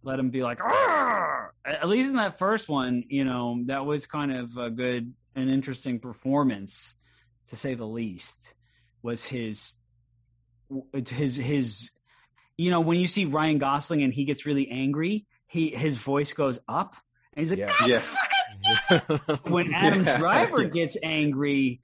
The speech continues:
Speaker 1: he's like, "Rah!" You're like, "Yeah, I want," you know what I mean? Like, that's, that's a little scary. Uh, so, so yeah, I think that that got him this, this gig where he, he can be,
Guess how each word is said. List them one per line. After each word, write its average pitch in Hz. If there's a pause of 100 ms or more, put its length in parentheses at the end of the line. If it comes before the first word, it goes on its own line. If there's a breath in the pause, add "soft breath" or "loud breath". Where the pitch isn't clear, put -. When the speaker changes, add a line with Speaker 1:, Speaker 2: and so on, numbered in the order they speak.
(160 soft breath)
Speaker 1:
he's 190
like, 175
"Rah!" 359
You're 196
like, 143
"Yeah, 160
I 139
want," 160
you 160
know 160
what 160
I 151
mean? 160
Like, 135
that's, 131
that's 131
a 147
little 131
scary. 139 (880)
Uh, 113 (320)
so, 127
so 127
yeah, 135
I 110
think 165
that 113
that 139
got 113
him 95
this, 131
this 131
gig 78
where 87
he, 101
he 107
can 98
be, 104